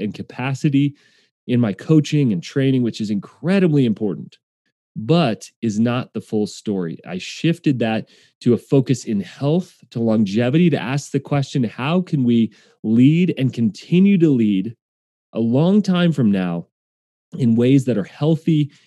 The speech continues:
and sustainable and out of our unique design? Not comparing ourselves to somebody else down the street or on social media or in our city or at a nonprofit that we love,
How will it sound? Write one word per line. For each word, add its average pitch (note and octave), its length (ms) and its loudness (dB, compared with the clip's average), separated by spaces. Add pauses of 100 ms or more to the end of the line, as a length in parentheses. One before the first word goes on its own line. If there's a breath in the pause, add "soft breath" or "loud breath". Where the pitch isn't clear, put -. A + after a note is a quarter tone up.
(160 soft breath)
and A2+ 220 0
sustainable C3 880 0
and G#2+ 240 -4 (100)
out C3 220 0
of B2+ 220 2
our A2+ 160 -2
unique G#2 640 0
design? F#2 520 -4 (380)
Not C3+ 160 -2
comparing D#3+ 420 2
ourselves D3 440 0
to A#2+ 120 -8
somebody A2+ 400 2
else F3 280 0 (340 soft breath)
down B2+ 220 0
the A2+ 80 2
street F3+ 420 0
or B2 140 -2
on A2+ 100 0
social A2+ 400 -4
media F3 500 0 (280 soft breath)
or G#2+ 120 -4
in D3+ 220 0
our D#3 160 2
city F#3+ 460 0
or A#2 180 -2
at G#2+ 100 -2
a G#2 60 0
nonprofit C#3 720 -4
that A#2+ 160 -2
we A#2 160 -2
love, D3 640 -2